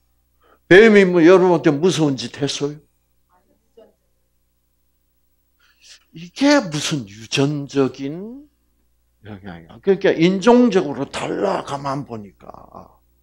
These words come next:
미국 애들은 전혀 그런 게 없어. 그러면, 어, 왜 한국 여성들은,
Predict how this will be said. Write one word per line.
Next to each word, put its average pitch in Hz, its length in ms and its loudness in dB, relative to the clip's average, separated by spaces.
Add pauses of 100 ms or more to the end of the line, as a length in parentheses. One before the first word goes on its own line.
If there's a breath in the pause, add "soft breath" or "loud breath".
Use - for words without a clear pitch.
(520)
미국 262 320 -4
애들은 285 340 2
전혀 202 380 -2
그런 214 260 -8
게 233 80 -12
없어. 220 640 -16 (2250)
그러면, 214 680 0 (640)
어, - 320 -18 (840)
왜 196 200 8
한국 254 880 -2
여성들은, 127 1120 -4